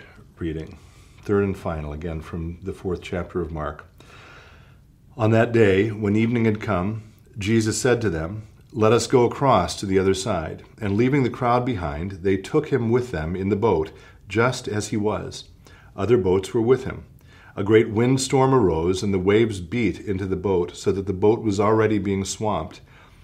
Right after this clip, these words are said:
But he was in the stern, asleep on the cushion. And they woke him up and said to him, "Teacher, do you not care that we are perishing?" He woke up and rebuked the wind and said to the sea, "Peace, be still."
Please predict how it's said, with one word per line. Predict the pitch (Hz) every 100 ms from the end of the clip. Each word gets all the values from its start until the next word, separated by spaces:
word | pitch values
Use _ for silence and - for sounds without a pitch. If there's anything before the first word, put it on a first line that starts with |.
| - -
But | 107
he | 123
was | 120
in | 117
the | 113
stern, | - 139 113 82
asleep | 85 - 113 117 113
on | 104
the | 90
cushion. | - 117 - 87 82 - - - -
And | 107
they | 110
woke | 110 131 139
him | 127
up | 120 117
and | 107
said | - 123
to | 123
him, | 120 120 120 - _
"Teacher, | - 147 143 - 73 - - -
do | 101
you | 104 107
not | 113 117 -
care | - 82 107
that | 117 90
we | 95
are | 87
perishing?" | - 98 98 - 113 117 - - - - - -
He | 139
woke | 127 117 117
up | 110 -
and | 107
rebuked | 95 110 127 -
the |
wind | 107 87 92
and | 92
said | - 117 110
to |
the | 117
sea, | 117 - 90 73 73 -
"Peace, | - 107 78 - - - - - -
be | 92 90
still." | - 90 71 73